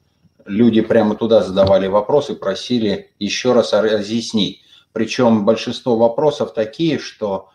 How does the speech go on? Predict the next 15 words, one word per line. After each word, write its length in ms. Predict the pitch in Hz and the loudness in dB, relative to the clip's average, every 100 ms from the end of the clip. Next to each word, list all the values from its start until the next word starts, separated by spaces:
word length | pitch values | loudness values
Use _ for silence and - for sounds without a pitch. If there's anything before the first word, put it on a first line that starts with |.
| _ | _
мы 160 | 117 135 | 0 2
о 40 | |
них 240 | 135 123 117 | 4 2 -2
уже 180 | 110 | -2
неоднократно 720 | 113 117 104 117 - 117 - 101 | 2 2 2 -2 -2 -2 -2 -4
говорили, 520 | 110 120 165 180 151 | -2 0 0 0 0
но 280 | 113 113 110 | 2 0 0
у 80 | |
людей 300 | 110 110 131 | -4 -6 -6
всё 180 | 117 - | -6 -2
равно, 440 | 107 123 147 147 - _ _ _ _ | 0 0 -2 -4 -12 _ _ _ _
э, 60 | 98 | -6
наше 840 | 95 92 92 92 92 110 117 110 | -4 -2 -2 -4 -4 -2 -2 -2
сообщество 640 | - 120 110 - 104 - | -2 -2 -2 -6 -10 -4
расширяется, 1080 | 95 92 - 107 147 160 143 - - 110 - | -4 -4 -2 0 2 4 2 0 -2 -4 -4